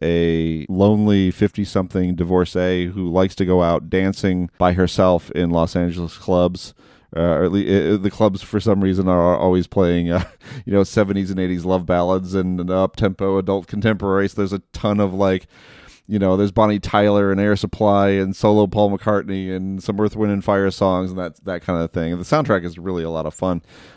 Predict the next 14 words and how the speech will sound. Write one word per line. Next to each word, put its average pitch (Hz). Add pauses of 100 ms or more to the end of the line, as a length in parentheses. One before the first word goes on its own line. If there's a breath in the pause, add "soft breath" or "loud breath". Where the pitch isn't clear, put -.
But 113
the 113
film 139 (200)
ends 123
up 107 (480 soft breath)
being 107
about 92 (100)
her 104
relationship 92
with 87
another 95
divorcee, 85
somebody 90
who's 92